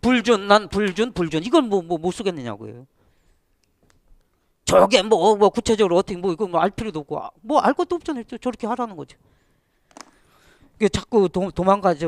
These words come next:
도-, 도망가지 말라는 얘기예요. 도망가시지 말고 달려들어서 하세요.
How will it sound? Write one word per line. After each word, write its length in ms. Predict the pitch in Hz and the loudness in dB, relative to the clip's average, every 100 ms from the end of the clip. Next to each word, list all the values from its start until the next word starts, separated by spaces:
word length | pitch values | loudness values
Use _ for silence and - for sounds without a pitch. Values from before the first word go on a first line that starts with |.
| 143 | -6
도-, 240 | - 190 175 | -4 -2 -2
도망가지 560 | - 175 202 220 202 | -2 0 0 0 -4
말라는 340 | 226 131 135 131 | -4 -6 -8 -8
얘기예요. 120 | 110 | -14
도망가시지 560 | 143 135 120 123 - 185 | -12 -12 -12 -12 -10 -2
말고 720 | 151 113 123 165 151 104 - _ _ _ _ _ | 0 0 0 2 4 2 -6 _ _ _ _ _
달려들어서 560 | - 190 247 180 151 | 0 4 4 2 -4
하세요. 240 | 143 - | -10 -16